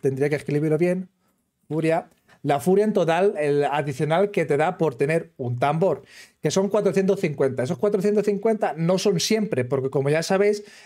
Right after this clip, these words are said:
el tambor tiene una, un diez por ciento de probabilidad que se active.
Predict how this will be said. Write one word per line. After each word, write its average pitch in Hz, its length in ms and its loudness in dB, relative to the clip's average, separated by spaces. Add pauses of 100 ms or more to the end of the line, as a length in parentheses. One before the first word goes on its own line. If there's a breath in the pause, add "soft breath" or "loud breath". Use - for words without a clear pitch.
(120 loud breath)
el 147 220 -2
tambor 160 380 0
tiene 151 180 0
una, 147 400 0
un 156 180 -2
diez 151 140 -2
por 143 160 -4
ciento 170 160 -4
de 185 80 0
probabilidad 131 800 0
que 135 160 0
se 135 100 -4
active. 139 640 -4